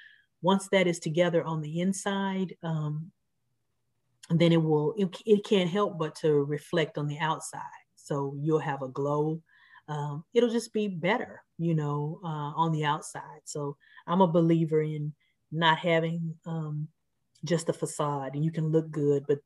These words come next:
your, but your life is in the shambles on the inside. No, um, take care of that inside first, and then the rest will,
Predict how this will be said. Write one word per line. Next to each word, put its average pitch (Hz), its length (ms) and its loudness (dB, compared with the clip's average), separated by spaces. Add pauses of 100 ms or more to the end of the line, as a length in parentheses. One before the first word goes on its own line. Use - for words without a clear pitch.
your, 143 380 0
but 151 180 -2
your 147 80 0
life 151 320 2
is 147 100 -2
in 143 120 -2
the 135 60 -4
shambles 143 520 -2
on 143 160 -2
the 139 160 -4
inside. 156 320 -4 (240)
No, 147 540 -2 (460)
um, 139 400 -8 (100)
take 175 180 4
care 185 200 6
of 160 100 0
that 151 140 0
inside 147 600 0
first, 143 360 -4
and 139 120 -4
then 156 220 0
the 139 100 -2
rest 170 380 2
will, 143 340 -2